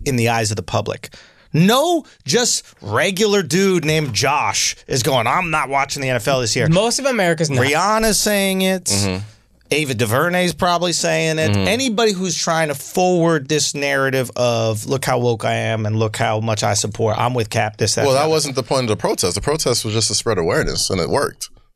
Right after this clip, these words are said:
Speaker 1: What
Speaker 2: And if
Speaker 1: awareness
Speaker 2: he's already
Speaker 1: for
Speaker 2: been
Speaker 1: what?
Speaker 2: blackballed, for him to get money now, that's a win.
Speaker 3: I mean, the initial, the initial protest was to spread awareness about police brutality and racial injustice in America.
Speaker 1: Right.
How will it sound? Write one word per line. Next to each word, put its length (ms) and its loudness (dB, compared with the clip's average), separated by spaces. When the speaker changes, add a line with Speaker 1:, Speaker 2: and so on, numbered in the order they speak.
Speaker 1:
What 340 0
Speaker 2:
And 120 -18
if 80 2
Speaker 1:
awareness 220 2
Speaker 2:
he's 80 4
already 140 2
Speaker 1:
for 60 2
Speaker 2:
been 100 2
Speaker 1:
what? 60 -4
Speaker 2:
blackballed, 600 0
for 100 0
him 160 0
to 100 0
get 180 0
money 340 2
now, 420 -2
that's 200 -2
a 60 0
win. 340 0
Speaker 3:
I 60 -4
mean, 140 2
the 140 4
initial, 420 2
the 140 0
initial 360 0
protest 420 0
was 80 -2
to 60 -2
spread 200 0
awareness 380 0
about 380 0
police 180 2
brutality 460 0
and 280 -2
racial 240 0
injustice 300 0
in 100 -4
America. 500 -2
Speaker 1:
Right. 280 2